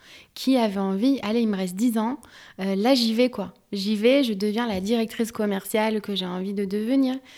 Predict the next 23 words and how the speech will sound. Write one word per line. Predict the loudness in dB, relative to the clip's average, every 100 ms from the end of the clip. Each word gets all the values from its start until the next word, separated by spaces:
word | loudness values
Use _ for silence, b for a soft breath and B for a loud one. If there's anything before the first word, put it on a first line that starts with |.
| B B B -6
Euh, | -2 -2 -2 -2 -2 -4 -6
j'ai | -4 -4
des | -2 -2
reconversions | -4 -4 -6 -6 -6 -4
professionnelles, | -2 -2 -2 2 2 0 -4 B B B B -4
des | 0
jeunes | 4 4
hommes, | 4 2 0
des | 0
jeunes | 0
femmes. | 0 -2 -4 -4 -6 -6
J'ai | -6
des | -4 -4 -4
cas | -4
de | -2 0
burn-out. | 4 2 2 0 -4
C'est | -6
dur | -4 -2 -2
de | -4
se | -4
relever | -4 -2 -2
d'un | -4
burn-out. | -4 -4 -4 -6